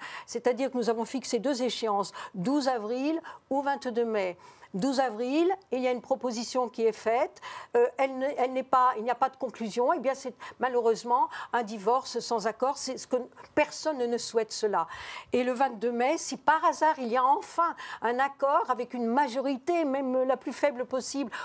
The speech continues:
au sein du Parlement, et à ce moment-là, le vingt-deux mai permet justement d'avoir quelques semaines, euh, pour affiner tout cela.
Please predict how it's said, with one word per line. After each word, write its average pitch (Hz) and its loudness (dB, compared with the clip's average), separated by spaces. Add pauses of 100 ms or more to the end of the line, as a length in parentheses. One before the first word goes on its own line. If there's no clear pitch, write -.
au 233 2
sein 269 0
du 233 -4
Parlement, 226 0 (240)
et 233 6
à 247 2
ce 247 -6
moment-là, 247 2 (200)
le 233 2
vingt-deux 226 -2
mai 262 0 (200)
permet 285 2
justement 240 0
d'avoir 240 2 (220)
quelques 254 0
semaines, 233 -2 (300)
euh, 220 4
pour 233 0
affiner 240 0
tout 214 -6
cela. 180 -2